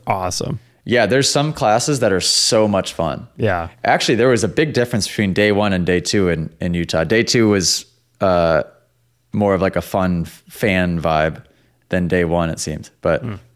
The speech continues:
Speaker 2: uh, yeah, I love classes that are like that. It just makes it fun for me.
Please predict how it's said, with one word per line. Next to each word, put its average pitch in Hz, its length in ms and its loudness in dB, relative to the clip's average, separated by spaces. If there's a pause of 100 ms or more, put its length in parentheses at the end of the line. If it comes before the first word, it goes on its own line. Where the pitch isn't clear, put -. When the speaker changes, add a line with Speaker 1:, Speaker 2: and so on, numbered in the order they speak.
(120)
Speaker 2:
uh, 85 360 2 (720)
yeah, 85 300 0
I 98 120 2
love 95 200 0
classes 80 360 -2
that 76 100 -2
are 76 60 -2
like 78 160 -2
that. 78 140 -2
It 82 40 -8
just 92 140 -6
makes 87 180 -4
it - 100 -4
fun 85 200 -6
for 80 100 -10
me. 82 240 -6